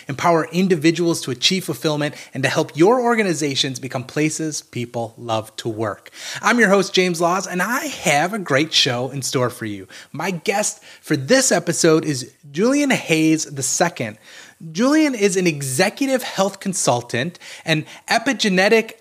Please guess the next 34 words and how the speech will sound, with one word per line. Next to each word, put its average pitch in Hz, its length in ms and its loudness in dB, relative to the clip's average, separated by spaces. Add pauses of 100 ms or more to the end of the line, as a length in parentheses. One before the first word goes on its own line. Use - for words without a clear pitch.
(160)
atelier, 170 760 4 (260)
and 240 460 4
the 175 120 2
host 233 420 -2
of 170 80 -4
the 170 160 2
Optimal 202 520 -2
Health 165 320 0
for 175 140 0
Busy 139 400 -2
Entrepreneurs 117 600 -8
podcast. 117 760 -8 (320)
He's 170 240 2
the 151 120 0
founder 170 560 4
of 156 200 0
The 135 240 0
Art 160 320 4
of 156 100 -4
Fitness 160 440 -2
and 110 240 -10
Life. 135 440 0 (220)
This 156 380 -4 (160)
bespoke - 760 0
concierge 156 640 0
health 165 300 0
and 139 80 -4
performance 143 360 -4
advisory 135 500 0
firm 127 280 -2 (200)
helps 247 300 0
entrepreneurs 220 720 2
and 185 80 0
executives 151 640 0